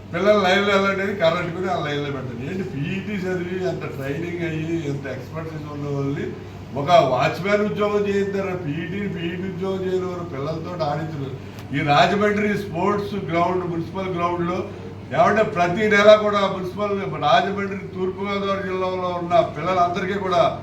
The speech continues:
మనం ఏదో ఒక గేమ్, ఏదో ఒక స్పోర్ట్స్, ఏదో ఒకటి ఈవెంట్ పెడదాం. వాటికి కావాల్సిన ప్రైజులు మరి అన్నీ నేను ప్రైజులు కొని నేను ఇస్తానన్నా సరే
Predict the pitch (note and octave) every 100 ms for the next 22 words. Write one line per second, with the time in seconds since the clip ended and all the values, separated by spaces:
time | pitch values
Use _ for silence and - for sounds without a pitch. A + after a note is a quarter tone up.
0 | - - - - - E3+ F3 F3 A3 A#3+
1 | A3+ E3+ F#3+ G3+ G3 F#3+ F#3+ G#3+ F#3+ -
2 | G3+ G3 F3 F3+ G3 F#3+ F3 E3 C#3 C#3
3 | C#3 E3 F#3+ F#3+ F3 E3 E3 C#3 - -
4 | - C#3 F#3 G3 F3 F3+ G#3+ G#3+ G#3+ G#3+
5 | E3+ F3+ G3 G3+ G#3 F#3+ F#3 F#3+ F3 F3
6 | G3 F#3 F3+ F3 E3 E3 F3 F3 F3 E3+
7 | E3 D#3 D3 D3+ F3+ F#3 F#3 E3 F3 E3